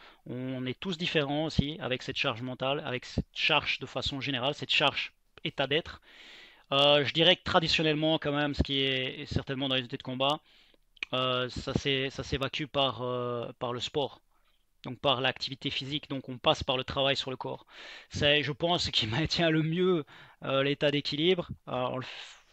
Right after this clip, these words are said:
parce qu'il y a cette capacité de dire, bon oui, de un, il faut rester en compétence, il faut avoir une bonne condition physique. On sait que si t'as une bonne condition physique, tu gères bien derrière le, le stress. Et ça fait, permet de faire vraiment redescendre. On sait que par exemple, quand vous faites,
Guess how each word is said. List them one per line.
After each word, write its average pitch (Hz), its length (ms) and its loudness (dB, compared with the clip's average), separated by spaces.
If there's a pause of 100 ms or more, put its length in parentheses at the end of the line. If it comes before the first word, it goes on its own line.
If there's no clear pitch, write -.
(240)
parce - 140 -4
qu'il 151 120 -2
y 147 60 4
a 135 40 -2
cette - 180 -4
capacité 151 480 0
de 139 40 -8
dire, 135 140 -2
bon 139 180 0
oui, 170 120 2
de 151 140 0
un, 160 180 6
il 135 80 0
faut - 140 -4
rester 147 440 0
en 139 160 -6
compétence, 151 840 -4
il 143 80 -12
faut 143 140 -2
avoir 131 180 2
une 120 60 -8
bonne 156 180 -2
condition 160 320 -2
physique. - 460 -8 (800)
On 139 80 -6
sait 160 200 0
que - 80 -10
si - 100 -12
t'as 139 100 4
une 135 60 0
bonne 139 140 0
condition 143 300 -2
physique, 147 280 -8
tu 131 180 -6
gères 123 260 -2
bien 151 360 0 (360)
derrière 131 420 -4
le, 120 320 -4
le 131 140 -4
stress. - 360 0
Et - 80 -12
ça 139 120 -4
fait, 165 140 0
permet 160 320 2
de 151 120 0
faire 139 280 0
vraiment 147 340 -2
redescendre. 131 440 -6
On 139 100 -6
sait 175 180 2
que - 60 -6
par 143 120 4
exemple, 160 440 0 (280)
quand 156 140 0
vous 151 60 2
faites, 143 200 0